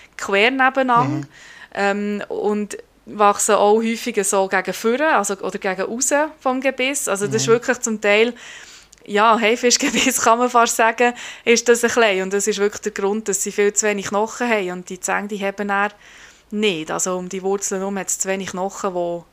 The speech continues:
Speaker 1: wo die Zähne kann haben. Und darum
Speaker 2: Mhm.
Speaker 1: haben sie häufiger Probleme. Und eben bei den ganz kleinen Rassen ist es das Gleiche. Also die, die haben einfach zu wenig Knochen für, für die Zähne, die sie haben. Also die Zähne sind zu gross für einen Knochen, kann man sagen.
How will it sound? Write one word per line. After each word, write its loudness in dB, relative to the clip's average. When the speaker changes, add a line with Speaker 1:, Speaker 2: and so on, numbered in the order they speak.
Speaker 1:
wo -2
die -8
Zähne -2
kann -6
haben. -6
Und -12
darum -6
Speaker 2:
Mhm. -8
Speaker 1:
haben 0
sie -2
häufiger -4
Probleme. -2
Und 0
eben 4
bei -4
den -2
ganz 2
kleinen 0
Rassen 2
ist -2
es 0
das -6
Gleiche. 0
Also 0
die, -6
die -6
haben 0
einfach -6
zu -2
wenig 0
Knochen -2
für, -6
für -8
die -10
Zähne, 0
die 0
sie -2
haben. -2
Also -10
die -20
Zähne -2
sind -8
zu -6
gross 0
für -10
einen -10
Knochen, -12
kann -10
man -14
sagen. -8